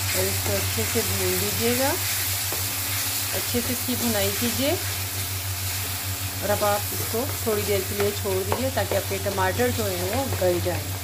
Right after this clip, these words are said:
जी तो व्यूअर्स, हमारा चूँकि मसाला रेडी हो चुका है, तो अब इसके अंदर हम क्या करेंगे, हम डाल देंगे अपने कटे हुए जो बारीक टुकड़े हैं आलूओं के, धो के मैंने रखे हुए थे, पानी इनका निकल चुका है। अब इसको हम अच्छे से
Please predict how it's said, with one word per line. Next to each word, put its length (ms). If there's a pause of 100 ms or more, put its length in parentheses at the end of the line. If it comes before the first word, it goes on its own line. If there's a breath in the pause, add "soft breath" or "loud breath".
(840)
जी 180
तो 100
व्यूअर्स, 440
हमारा 600
चूँकि 260
मसाला 480
रेडी 360
हो 120
चुका 280
है, 320
तो 80
अब 220
इसके 280
अंदर 200
हम 240
क्या 300
करेंगे, 500
हम 340
डाल 200
देंगे 640
अपने 260
कटे 300
हुए 300
जो 100
बारीक 360 (140)
टुकड़े 300
हैं 160
आलूओं 460
के, 180 (1600)
धो 280
के 100
मैंने 180
रखे 220
हुए 280
थे, 140
पानी 280
इनका 280
निकल 300
चुका 240
है। 120
अब 300
इसको 240
हम 220
अच्छे 480
से 0